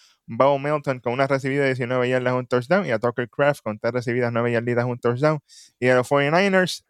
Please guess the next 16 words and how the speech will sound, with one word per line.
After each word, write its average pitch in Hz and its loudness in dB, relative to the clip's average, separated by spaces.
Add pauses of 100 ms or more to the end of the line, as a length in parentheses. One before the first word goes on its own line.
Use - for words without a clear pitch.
pana 180 2
mío, 185 0 (300)
los 107 -14
cuarenta 117 -2
y 120 -4
nueve, 151 2
George 160 2
Kittle, 180 2 (200)
cuatro 135 0
recibidas, 147 2
ochenta 127 -4
y 139 -2
un 139 -6
yardas 151 0 (680)
y 131 -2
un 131 0